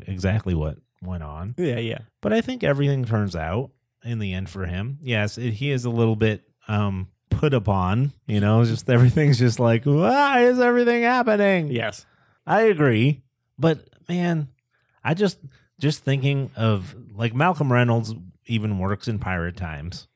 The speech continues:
Speaker 1: that name.
Speaker 2: Mm-hmm.
Speaker 1: Captain Malcolm Reynolds. And just
Speaker 2: Captain Mal!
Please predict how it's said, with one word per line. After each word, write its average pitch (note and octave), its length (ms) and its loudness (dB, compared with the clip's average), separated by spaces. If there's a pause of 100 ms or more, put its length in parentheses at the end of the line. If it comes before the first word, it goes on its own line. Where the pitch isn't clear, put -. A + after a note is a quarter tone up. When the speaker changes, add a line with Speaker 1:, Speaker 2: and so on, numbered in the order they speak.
(260)
Speaker 1:
that F2 160 -8
name. F2 440 -8
Speaker 2:
Mm-hmm. C#3+ 300 -2 (340)
Speaker 1:
Captain A#2+ 360 -4
Malcolm A#2+ 400 0
Reynolds. A2 600 0 (400)
And G#2 360 -6
just B2 240 -6
Speaker 2:
Captain F4+ 300 2
Mal! F4 380 4